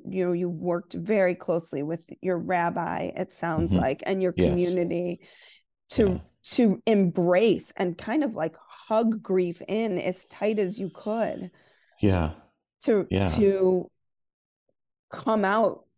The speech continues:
Speaker 1: I, I don't even wanna say come out, 'cause I don't think you ever come out of this, but to, to, to still live, I guess, would
Speaker 2: Yes.
Speaker 1: be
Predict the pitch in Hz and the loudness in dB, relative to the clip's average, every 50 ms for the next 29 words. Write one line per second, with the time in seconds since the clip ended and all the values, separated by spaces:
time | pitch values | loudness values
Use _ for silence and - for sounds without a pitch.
0 | _ - 202 - - - - 175 - 185 190 185 185 180 185 170 - 170 170 170 | _ -2 -2 -2 -2 -4 -8 -6 -4 -2 -2 -2 -2 -2 -4 -4 -6 -6 -6 -6
1 | 165 - 190 175 - - 170 175 - - - 170 170 160 156 165 156 156 175 160 | -6 -6 -8 -8 -6 -6 -6 -6 -4 -4 -2 0 0 0 0 0 -2 -2 -4 -4
2 | 156 - 160 - - - 175 170 160 160 156 - - 160 156 156 156 151 156 160 | -4 -4 -4 -4 -2 -2 0 0 0 -2 -4 -4 -6 -6 -4 -4 -4 -4 -4 -4
3 | - - 180 175 - - - - 202 - - 180 - - _ _ - - - 190 | -4 -4 -6 -6 -6 -6 -2 -2 -2 0 0 -4 -4 -6 _ _ -4 0 4 4
4 | 180 175 170 165 160 160 - _ _ _ _ _ _ _ _ _ _ _ _ - | 4 4 4 2 0 -2 -6 _ _ _ _ _ _ _ _ _ _ _ _ -6
5 | - 202 185 - - - - 208 202 165 147 98 113 156 208 262 - - - - | -4 -4 -2 -2 -4 -2 0 2 2 2 0 0 0 2 2 2 0 -2 -4 -12
6 | - - - 135 - - 101 90 92 - - - - 85 73 - - 98 98 113 | -10 -6 -6 -6 -4 -6 -8 -6 -6 -8 -6 0 2 2 2 2 0 -4 -6 -10
7 | 139 - - | -10 -12 -14